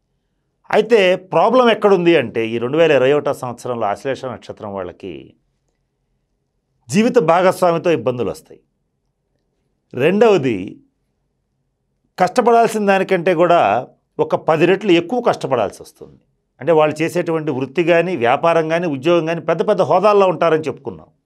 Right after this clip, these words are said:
ఎంత హోదాలో ఉన్నా కూడా, ఎంత స్థితికి చేరినా, చేరుకుంటున్నా, on the way-లో ఉన్నా వాళ్ళు ఈ సంవత్సరం చాలా కష్టపడాల్సి వస్తుంది.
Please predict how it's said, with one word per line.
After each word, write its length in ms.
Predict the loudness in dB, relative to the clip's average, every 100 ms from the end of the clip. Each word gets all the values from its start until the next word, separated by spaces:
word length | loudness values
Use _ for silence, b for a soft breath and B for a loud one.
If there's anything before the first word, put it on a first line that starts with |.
| _ _ _ _ -4
ఎంత 220 | -2 0
హోదాలో 440 | 2 2 2 2 2
ఉన్నా 200 | 2 0
కూడా, 480 | 0 0 0 -2 -10 _ _ -6
ఎంత 200 | -4 -2
స్థితికి 500 | -4 -4 -6 -6 0
చేరినా, 340 | 0 2 0 -2
చేరుకుంటున్నా, 880 | 0 2 2 0 -4 -2 -2 -2 b b -4
on 100 | 0 2
the 80 | 4
way-లో 240 | 4 4
ఉన్నా 400 | 2 2 -2 -2 -10 _ _ _ _ _ _ _ _ _ _ _ _ _ _ -2
వాళ్ళు 240 | 0 2
ఈ 220 | 2 0 -2
సంవత్సరం 680 | -4 -4 -2 -2 -2 -6 -16 _ _ _ _ -2
చాలా 180 | 0
కష్టపడాల్సి 580 | -2 -6 -8 -8 -8 -12
వస్తుంది. 300 | -20 _ _